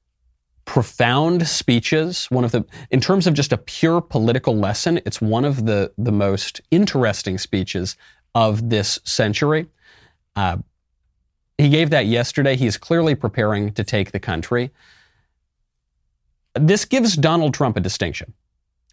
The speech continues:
This gives Donald Trump the distinction of being the only president among the four most recent presidents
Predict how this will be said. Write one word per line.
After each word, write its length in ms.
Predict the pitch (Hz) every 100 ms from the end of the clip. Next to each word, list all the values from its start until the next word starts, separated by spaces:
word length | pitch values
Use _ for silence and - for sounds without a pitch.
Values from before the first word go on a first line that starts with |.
| _ _ _ _
This 240 | 135 123 -
gives 300 | 262 233 165
Donald 420 | 131 139 160 160
Trump 400 | - 117 73 - _ -
the 80 |
distinction 480 | 117 113 120 110 117
of 80 | 104
being 200 | 110 117
the 120 | 110 -
only 300 | 117 160 214
president 640 | 208 185 151 - - - - _ _ -
among 340 | 113 117 120
the 60 | 117
four 440 | - - 147 175
most 280 | 170 143 -
recent 360 | 123 123 127 -
presidents 500 | 123 107 71 62